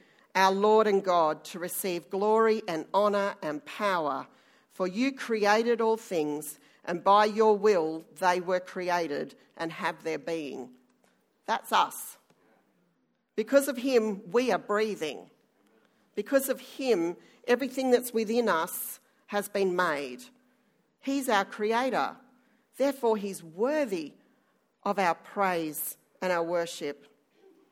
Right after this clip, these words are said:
This is the God who created the universe and then all that is in it, from the smallest particle to the largest cluster of galaxies and stars,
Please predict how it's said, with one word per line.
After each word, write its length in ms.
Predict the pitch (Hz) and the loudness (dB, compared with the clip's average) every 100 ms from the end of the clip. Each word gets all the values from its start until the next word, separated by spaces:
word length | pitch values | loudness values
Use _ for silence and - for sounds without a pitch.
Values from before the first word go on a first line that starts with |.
| _ _ _ _ _ _ _ _ _ _ | _ _ _ _ _ _ _ _ _ _
This 240 | 254 269 285 | -4 -4 -2
is 180 | 262 | -4
the 100 | - | -4
God 380 | 214 220 214 190 | -2 4 4 4
who 100 | 175 | 0
created 540 | 196 - 202 190 185 165 | -10 -6 -2 0 0 -6
the 100 | 175 | -12
universe 920 | 165 208 214 - 156 135 - - - _ _ _ _ - | -2 2 2 0 -6 -8 -10 -14 -16 _ _ _ _ -4
and 160 | 165 | -2
then 100 | 165 - | -2 0
all 400 | 220 226 240 247 | 4 4 4 2
that 180 | 233 202 | 4 2
is 160 | 202 196 | 2 -2
in 160 | 165 | -4
it, 180 | 139 - | -4 -6
from 160 | 190 185 | -6 -4
the 80 | |
smallest 760 | 180 - 233 233 247 254 247 - | -2 -2 4 6 6 4 -4 -8
particle 720 | 233 185 170 - 160 143 143 _ _ _ _ _ _ - | 0 2 0 -4 -8 -8 -10 _ _ _ _ _ _ -12
to 120 | 208 | -6
the 120 | 175 | -4
largest 640 | 180 185 208 214 220 214 - | 2 4 4 4 -2 -6 -6
cluster 480 | - 185 - - 156 | -2 -2 -2 -6 -8
of 140 | 156 | -4
galaxies 580 | 185 165 160 - 165 147 | -2 0 -2 -6 -12 -10
and 100 | 156 | -12
stars, 680 | - 156 135 98 123 - | -6 -4 -2 -4 -8 -14